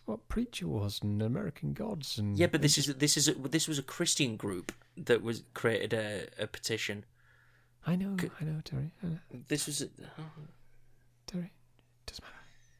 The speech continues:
Speaker 2: It was, it was the internet, Darren, that
Speaker 1: The in-,
Speaker 2: created
Speaker 1: the,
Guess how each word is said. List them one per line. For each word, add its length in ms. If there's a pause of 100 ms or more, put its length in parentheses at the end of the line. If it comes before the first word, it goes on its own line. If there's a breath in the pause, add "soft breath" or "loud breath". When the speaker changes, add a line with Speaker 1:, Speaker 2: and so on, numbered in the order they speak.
(240 loud breath)
Speaker 2:
It 80
was, 140
it 120
was 160
the 100
internet, 480 (140)
Darren, 360
that 60
Speaker 1:
The 160
in-, 80
Speaker 2:
created 420
Speaker 1:
the, 100